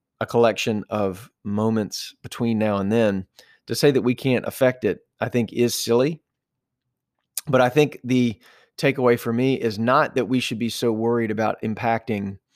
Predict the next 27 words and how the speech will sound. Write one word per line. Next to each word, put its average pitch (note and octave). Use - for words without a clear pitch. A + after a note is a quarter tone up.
you A#2
know, G#2
of -
making A#2+
sure A#2+
that G#2
we A2+
know G#2+
exactly G#2+
what's G2+
gonna G2+
happen G2+
in F#2+
six -
months, A2
but G#2
it's G2+
making A#2+
sure A2+
that G#2+
we G#2+
live G#2
this B2
moment G#2
to G#2+
the F#2+
fullest. -